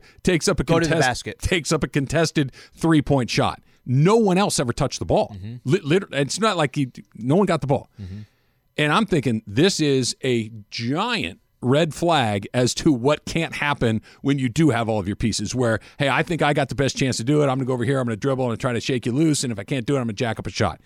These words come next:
Speaker 1: It was, it was exact, it was the exact shot that Eric Spoelstra would have tried to force the Lakers into,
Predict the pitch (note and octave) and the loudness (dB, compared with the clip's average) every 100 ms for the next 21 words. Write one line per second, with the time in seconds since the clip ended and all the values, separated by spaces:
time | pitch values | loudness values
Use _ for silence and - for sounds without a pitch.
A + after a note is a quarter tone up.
0 | _ _ D3+ D#3+ - - E3+ C#3+ D3 A2 | _ _ 2 2 0 0 2 2 -2 -2
1 | C#3+ F3 D#3+ D3 D3 B2 F#3 G#3 - D3 | -2 2 2 4 0 0 -2 0 0 0
2 | D3 - - - C#3 D3 - - D3 C#3+ | -2 -6 -12 0 2 2 0 2 2 2
3 | - B2 C3 A#2+ - - D#3 C#3 B2 - | 2 0 2 -2 -4 2 4 4 0 2
4 | C#3 C3 B2+ B2+ A#2+ A2+ G3+ D#3 B2+ | 2 2 0 0 0 2 2 2 0